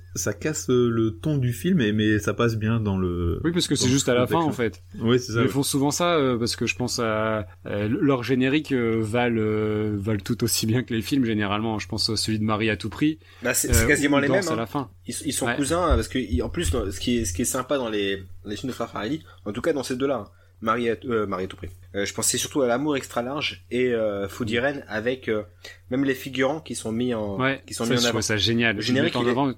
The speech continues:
Speaker 3: entièrement consacré aux figurants et aux gens qui ont été coupés
Speaker 1: Ouais.
Speaker 3: au montage. Ça, c'est super.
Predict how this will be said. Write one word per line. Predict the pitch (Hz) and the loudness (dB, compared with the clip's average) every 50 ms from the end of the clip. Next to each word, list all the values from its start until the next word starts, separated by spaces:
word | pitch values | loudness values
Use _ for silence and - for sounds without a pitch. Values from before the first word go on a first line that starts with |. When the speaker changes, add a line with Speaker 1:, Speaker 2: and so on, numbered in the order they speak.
| - - - - | -8 -16 -8 -4
Speaker 3:
entièrement | - 147 117 117 131 143 143 151 156 | -2 -2 0 0 0 2 2 0 -2
consacré | 156 139 123 - 127 120 - 151 | -2 -4 -2 -2 -2 0 0 0
aux | 139 | -2
figurants | - - 135 127 143 151 185 180 - | -2 -2 -2 0 0 0 0 -2 2
et | 156 | 2
aux | 143 135 | 4 4
gens | 127 151 170 | 4 2 0
qui | 160 - 139 | -2 -2 -4
ont | |
été | 123 - 131 120 | -2 -2 -4 -4
coupés | - 160 - 160 | -4 -2 2 2
Speaker 1:
Ouais. | 151 147 | 2 2
Speaker 3:
au | |
montage. | 139 131 123 127 113 - - - - - | 0 -2 -6 -6 -6 -8 -10 -16 -16 -10
Ça, | - 117 | -8 -8
c'est | 110 110 101 | -6 -4 -2
super. | - - - 117 113 107 101 | -2 -2 0 -2 -2 -2 -4